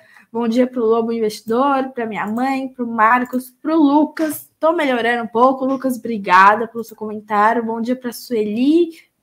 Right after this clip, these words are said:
Obrigada pelo seu like, pela sua participação. Bom dia pro Sam, pro Maicon, pro Wellington também, que tá sempre aqui fazendo as piadinhas que eu morro de rir. Bom dia pro Márcio, pro Cristiano, que tá me acompanhando aqui pela primeira vez ao vivo. Seja bem-vindo. Bom dia, Eduardo,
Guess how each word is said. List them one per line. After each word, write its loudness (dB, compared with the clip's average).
Obrigada 2
pelo -4
seu -8
like, 2
pela -6
sua -16
participação. -6
Bom -2
dia -2
pro -10
Sam, -4
pro 0
Maicon, 4
pro -2
Wellington -2
também, -8
que -20
tá -8
sempre -8
aqui -8
fazendo -6
as -8
piadinhas -4
que -14
eu -6
morro 0
de -2
rir. 2
Bom -6
dia 0
pro -6
Márcio, 0
pro 0
Cristiano, 0
que -14
tá 2
me -2
acompanhando -2
aqui -4
pela -2
primeira -2
vez 0
ao 2
vivo. -2
Seja -8
bem-vindo. -4
Bom -4
dia, 0
Eduardo, 4